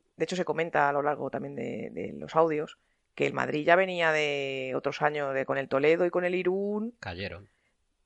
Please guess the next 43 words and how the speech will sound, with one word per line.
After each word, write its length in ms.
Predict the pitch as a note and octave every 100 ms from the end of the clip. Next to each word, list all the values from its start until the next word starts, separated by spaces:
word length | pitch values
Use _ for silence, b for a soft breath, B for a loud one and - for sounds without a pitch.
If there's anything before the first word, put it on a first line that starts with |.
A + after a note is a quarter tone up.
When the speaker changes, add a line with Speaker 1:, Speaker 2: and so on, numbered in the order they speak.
| _ _
Speaker 1:
Pero 240 | D#3+ D#3 D#3+
no 160 | F3+
fue 360 | G3+ G#3+ G#3 G3+
algo 220 | G3 G3+
tan 180 | G3 G3
espectacular. 540 | F3+ E3+ D#3 D3 E3 -
Yo 140 | F3+
no 80 | A#3+
lo 100 | A3
recuerdo 340 | G3+ F#3+ F3
bien. 200 | D3 C#3+
Speaker 2:
Es 40 | -
que 60 |
Speaker 1:
Recuerdo 240 | D3 F#3+ G#3+
Speaker 2:
no 60 |
fue 80 | G#3
Speaker 1:
que 140 | F#3+ A#2+
Speaker 2:
cuatro 240 | G2+ D2+
cero, 260 | - E2+ -
Speaker 1:
Claro. 380 | - D3+ C#3+ - -
Speaker 2:
que 100 | F2
es 80 | -
el 100 | E2+
tema. 220 | D#2 - - _ _ _ _ _ _ _
O 100 | -
sea, 100 | G#2
con 120 | -
Speaker 1:
Ah. 60 | B2
Speaker 2:
el 60 | -
Toledo 280 | F#2+ G#2
me 120 | A2+ A2+
pareció 320 | A2 A2 G2+
perdió 260 | G#2 G2+
un 80 | G2
tres 240 | F#2 F2+ F#2+
dos, 400 | B2+ B2+ A#2+ -
algo 220 | G2+ F2+
así. 600 | - B2 A#2+ A#2+ A#2 A#2 b b b b b _ _
Con 160 | G2
el 140 | F#2+ F2+
Real 280 | F#2+ G2 F#2
de 40 |
Unión 880 | F#2 F#2 F#2+ F#2+ F#2 F#2 F#2 F2+ F2